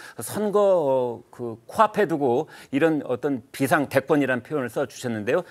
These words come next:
당 대표로서의 이런 비상스러운 권한을, 그러니까 징계 권한, 인사 권한, 그리고 복당 권한, 이제 세 가지로 표현이 됐습니다만, 이것을 거의 한 손에 쥐는 건데, 저희가 그동안에도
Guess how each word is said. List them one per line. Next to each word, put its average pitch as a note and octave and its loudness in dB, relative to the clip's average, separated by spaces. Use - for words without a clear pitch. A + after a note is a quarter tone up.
당 B2+ -6
대표로서의 A#2+ -2
이런 D#3+ 2
비상스러운 E3+ 0
권한을, C#3 -2
그러니까 E3 -2
징계 E3 2
권한, D3 2
인사 E3+ 2
권한, C#3 0
그리고 E3 2
복당 D#3 2
권한, A2+ 0
이제 C3+ -2
세 G#3+ -2
가지로 F3+ 4
표현이 D3 -4
됐습니다만, A#2+ -4
이것을 F3+ 0
거의 D3+ 2
한 G3+ -4
손에 F#3+ 0
쥐는 C#3 -2
건데, B2+ -2
저희가 E3 6
그동안에도 D3+ 0